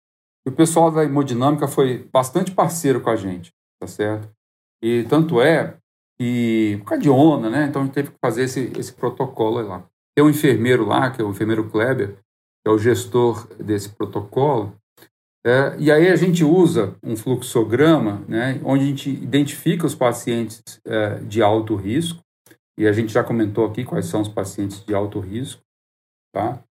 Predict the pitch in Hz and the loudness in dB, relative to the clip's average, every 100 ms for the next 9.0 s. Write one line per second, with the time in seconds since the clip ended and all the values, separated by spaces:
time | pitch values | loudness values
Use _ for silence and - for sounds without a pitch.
0 | - 170 180 208 175 185 220 107 - 170 | 0 4 4 4 6 6 4 0 0 0
1 | 170 - 131 120 139 139 143 - 123 110 | 0 -2 -2 -2 -2 -6 -10 -2 2 2
2 | 110 - - - - 139 123 123 120 107 | 2 -4 -10 -16 -4 -2 0 2 2 0
3 | - 151 160 - 139 - 117 104 - - | -4 0 0 2 -4 -2 -4 -4 -8 -10
4 | 95 120 110 92 87 - _ _ - 104 | -4 0 2 0 -2 -12 _ _ -4 2
5 | 104 95 - 127 110 139 120 117 135 151 | 2 0 -4 -4 0 0 0 0 4 2
6 | 135 120 - 143 170 156 123 113 - 104 | 2 -4 -4 2 4 4 2 0 -2 0
7 | 95 104 107 - - - 113 110 104 101 | 2 2 -2 -12 -10 -2 -2 0 -4 -4
8 | 101 101 101 101 - - 104 110 120 | -4 -4 -6 -10 -12 -6 -2 0 -2